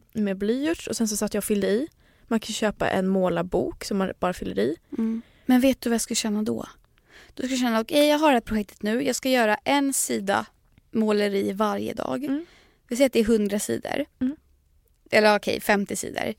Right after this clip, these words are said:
Speaker 2: Och, eh, sen är boken klar. Det jag, det jag behöver, det jag längtar efter, det är att jag ska ha en känsla när projektet är klart att,
Speaker 1: Ah.
Speaker 2: "Shit, jag klarar." Vad hände?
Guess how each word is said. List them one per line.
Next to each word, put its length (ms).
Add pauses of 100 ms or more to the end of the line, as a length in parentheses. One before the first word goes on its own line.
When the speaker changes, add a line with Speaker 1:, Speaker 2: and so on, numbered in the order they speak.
(420)
Speaker 2:
Och, 380
eh, 220
sen 200
är 40
boken 340
klar. 340 (500)
Det 260
jag, 180 (100)
det 260
jag 120
behöver, 500 (540)
det 160
jag 140
längtar 420
efter, 260
det 80
är 80
att 60
jag 100
ska 100
ha 100
en 60
känsla 800
när 140
projektet 480
är 40
klart 260
att, 180
Speaker 1:
Ah. 420
Speaker 2:
"Shit, 340
jag 140
klarar." 340 (120)
Vad 120
hände? 240